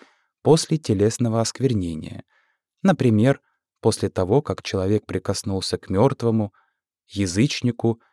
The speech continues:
или к женщине в период нечистоты. Омовение использовалось в качестве очищения от физической скверны, однако не было намёков на духовный аспект.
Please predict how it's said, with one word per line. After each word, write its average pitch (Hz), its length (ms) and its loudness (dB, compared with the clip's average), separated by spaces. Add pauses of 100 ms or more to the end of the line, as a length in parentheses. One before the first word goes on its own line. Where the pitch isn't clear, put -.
(180)
или 202 260 4
к 110 80 -2
женщине 101 800 2 (100)
в - 160 -20
период 101 460 0
нечистоты. 95 760 -4 (380)
Омовение 151 680 4
использовалось 135 880 0
в - 40 -16
качестве 123 580 0
очищения 117 640 2
от 104 80 -2
физической 117 640 -2
скверны, 117 680 0 (600)
однако 127 680 2
не 196 200 6
было 104 200 2
намёков 104 520 0
на 95 180 0
духовный 87 640 0
аспект. - 580 -10